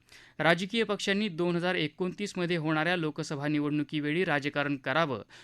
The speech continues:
मात्र तोपर्यंत शेतकरी, युवक आणि देशाच्या सक्षमीकरणासाठी काम करावं, असंही मोदी म्हणाले. देशाच्या सर्वोच्च नागरी सन्मान असलेल्या पद्म पुरस्कारांसाठी पंधरा सप्टेंबरपर्यंत नामांकन दाखल करता येणार आहे.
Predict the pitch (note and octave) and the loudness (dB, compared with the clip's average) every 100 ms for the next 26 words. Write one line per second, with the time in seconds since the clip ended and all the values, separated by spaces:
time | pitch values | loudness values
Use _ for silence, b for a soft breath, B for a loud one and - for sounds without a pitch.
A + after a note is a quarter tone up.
0 | B D3+ D#3+ F3+ F3+ F3 F#3 F#3+ F#3 F3+ | B 0 0 -2 -2 -2 0 0 0 -2
1 | A3 G#3 - E3+ D#3+ F3+ F#3 G#3 D#3+ C#3 | -4 -4 -2 -2 -2 -4 -2 -2 -4 -4
2 | D#3 F#3 - - D3 D3+ C3+ D3 D#3 D#3 | -2 -2 -4 0 2 2 0 -2 -2 -4
3 | F#3 F3 D#3 - F#3+ G#3+ - C#3+ C#3 C#3+ | -4 -6 -10 -6 -6 -4 -2 0 0 -2
4 | C#3+ F#3+ F#3 C#3 B2 B2 B2+ D#3 G#2+ - | -8 -8 -4 -4 -4 -4 -2 -2 -4 -10
5 | B B B D#3 D#3 C#3+ F3+ D#3+ A#2+ A2+ | B B B -6 -4 -6 -4 -6 -6 -8
6 | A2 A2+ G#2+ G2 _ _ _ _ _ _ | -6 -4 -4 -8 _ _ _ _ _ _
7 | _ _ _ _ b b b b b D#3 | _ _ _ _ b b b b b -2
8 | E3 F3+ A3+ A#3 - F#3 G#3 G#3 G#3 F#3 | 0 2 2 0 0 0 0 2 2 4
9 | F#3+ F#3 F3 F3+ F3+ E3 F3 E3+ F#3 F3 | 2 0 0 2 2 0 -2 0 0 -2
10 | D3+ D#3 D#3 D#3 D3 D3+ D3+ D3 C#3+ F#3 | -2 -2 0 -4 -2 -2 -2 -2 -6 -8
11 | F#3+ C#3+ C#3+ F3+ F3+ - D#3+ D3+ D3 C#3+ | -4 -2 0 0 -4 -4 -2 0 0 0
12 | C#3 C#3 F3+ D#3 C#3+ C#3 C3+ C#3 C3 A#2+ | -4 -2 0 2 2 0 -2 -2 0 -2
13 | C#3 - B2+ - B2 A#2+ A#2 A2+ A#2 | -6 -4 -6 -2 -2 0 0 0 -4